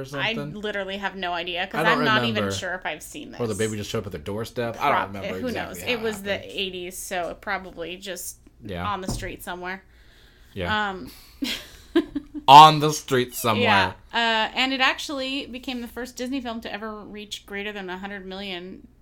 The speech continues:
Speaker 2: uh, profits domestically, or earnings domestically, which was
Speaker 1: Sounds
Speaker 2: kinda
Speaker 1: like that's
Speaker 2: s-
Speaker 1: pretty fucking good for the time.
Speaker 2: Yeah, I was surprised.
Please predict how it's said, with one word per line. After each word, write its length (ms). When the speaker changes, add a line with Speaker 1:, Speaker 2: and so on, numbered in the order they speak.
Speaker 2:
uh, 200
profits 600
domestically, 720
or 160
earnings 420
domestically, 640
which 240
was 200
Speaker 1:
Sounds 160
Speaker 2:
kinda 60
Speaker 1:
like 100
that's 180
Speaker 2:
s- 60
Speaker 1:
pretty 260
fucking 340
good 280
for 100
the 100
time. 440
Speaker 2:
Yeah, 460
I 140
was 160
surprised. 720